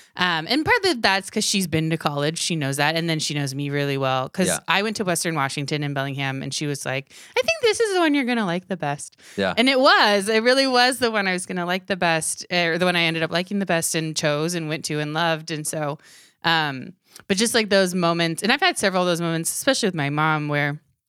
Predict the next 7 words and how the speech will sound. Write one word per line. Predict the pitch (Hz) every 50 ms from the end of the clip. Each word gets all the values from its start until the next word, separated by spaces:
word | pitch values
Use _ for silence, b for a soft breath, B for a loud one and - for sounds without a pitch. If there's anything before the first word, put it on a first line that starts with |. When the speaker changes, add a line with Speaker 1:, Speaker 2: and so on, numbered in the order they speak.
| _ _ _ _ _ _ _ _ _ - _ - - _ _ -
Speaker 1:
I've, | 160 160 160 147 151
like, | 151 143 139 - - _ b b b b b b b b
thought | - 151 156 135 -
something | 180 180 175 170 - 180 180 175 170
about | 170 160 165 156 151 151
myself, | 151 143 139 - 160 143 143 143 143 143 143 - - -
or, | 139 135 135 139